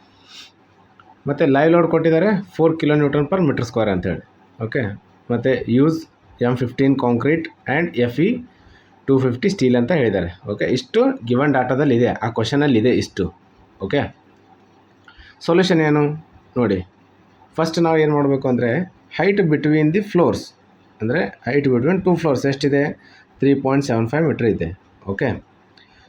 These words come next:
let us design a dog-legged stair of two flights. ಓಕೆ, ಈಗ ನಾವು ಡಾಗ್ ಲೆಗ್ ಸ್ಟೇರ್ ಕೇಸ್‌ಗೆ ಮಾಡ್ತಾಯಿದ್ದೀವಿ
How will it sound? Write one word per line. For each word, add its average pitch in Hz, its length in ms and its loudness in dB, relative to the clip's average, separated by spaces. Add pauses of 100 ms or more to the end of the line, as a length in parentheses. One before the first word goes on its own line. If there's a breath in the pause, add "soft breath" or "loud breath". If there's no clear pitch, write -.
(180 soft breath)
let 139 120 0
us 208 180 2 (140)
design 151 380 2
a 170 120 0
dog-legged 131 800 0 (520)
stair 123 360 0
of 160 220 0 (400)
two 151 100 2
flights. 104 340 -2 (380)
ಓಕೆ, 113 320 -6 (340)
ಈಗ 101 140 -2
ನಾವು 120 200 2
ಡಾಗ್ 123 320 2
ಲೆಗ್ 127 360 2
ಸ್ಟೇರ್ 123 320 -2
ಕೇಸ್‌ಗೆ 131 240 0
ಮಾಡ್ತಾಯಿದ್ದೀವಿ 110 580 0